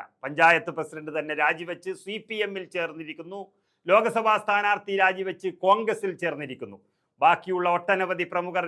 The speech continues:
രാഷ്ട്രീയം മതിയാക്കി നിൽക്കുന്നു. അങ്ങനെ ഈ നാട്ടിലെ രാഷ്ട്രീയ പാർട്ടികളെയെല്ലാം താറടിച്ച് കാണിച്ച് അതിനിടയിലൂടെ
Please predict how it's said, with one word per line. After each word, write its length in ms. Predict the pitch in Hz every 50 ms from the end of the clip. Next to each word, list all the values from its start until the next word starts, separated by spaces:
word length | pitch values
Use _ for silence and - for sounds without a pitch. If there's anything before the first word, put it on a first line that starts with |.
| 170
രാഷ്ട്രീയം 460 | 180 180 170 - - 175 180 175 165 160 156
മതിയാക്കി 500 | 156 151 165 180 180 170 165 - - 165 147
നിൽക്കുന്നു. 340 | 143 123 - - 123 107 98 _ _ _ _ _ _ _ _ 160
അങ്ങനെ 260 | 180 202 214 214 208 202 196 196 - _ - 156
ഈ 40 | 196 208 202 190
നാട്ടിലെ 440 | 196 208 208 - 208 208 202 202 196 196 175 - 147 165
രാഷ്ട്രീയ 400 | 190 185 - - - 202 208 202 202 -
പാർട്ടികളെയെല്ലാം 800 | 190 185 185 - - 190 175 190 185 185 180 175 175 175 175 170 160 - 175
താറടിച്ച് 500 | 170 180 185 196 190 180 160 - 185 170 175
കാണിച്ച് 400 | 175 175 175 175 165 175 185 196 196 190 190 _ _ _ _ _ _ - 147
അതിനിടയിലൂടെ 760 | 175 196 220 226 226 214 220 220 220 214 220 220 220 208 202